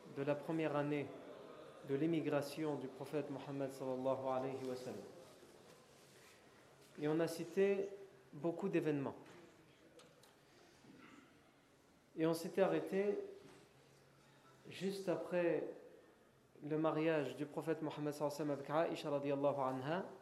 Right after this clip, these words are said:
On avait parlé de la mort de deux grands personnages, deux compagnons de Médine qui étaient importants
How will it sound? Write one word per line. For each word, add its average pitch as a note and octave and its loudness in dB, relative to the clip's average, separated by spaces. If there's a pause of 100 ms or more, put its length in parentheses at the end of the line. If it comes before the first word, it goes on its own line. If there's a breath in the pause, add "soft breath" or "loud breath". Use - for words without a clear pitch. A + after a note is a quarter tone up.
(1120 soft breath)
On C3+ -4
avait C#3+ 0
parlé D#3 2
de D3 2 (180)
la C#3+ 0
mort D3+ 2
de C#3 0
deux C#3+ 0 (520)
grands C#3 0
personnages, D3 -2 (460 loud breath)
deux C#3 -4
compagnons C#3+ 0 (200)
de C3+ 0
Médine C3+ 0
qui F#3+ -4
étaient - -4
importants E3 -2